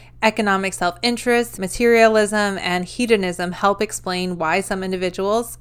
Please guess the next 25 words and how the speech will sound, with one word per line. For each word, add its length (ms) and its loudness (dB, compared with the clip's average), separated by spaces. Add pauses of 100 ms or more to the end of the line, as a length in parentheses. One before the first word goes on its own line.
commit 360 -6
white-collar 520 -2
crimes. 560 -4 (180)
And 140 -6
Skilling's 500 2
was 300 0
very 480 2
competitive 640 -4
and 180 -4 (100)
abundantly 840 0
self-interested. 1000 -6
So 280 2
much 180 2
so 380 4
that 160 -2
he 200 0
created 680 4
a 160 0
new 560 0
way 300 0
of 120 -8
accounting. 720 -2 (260)
It 140 2
was 160 2
called 440 2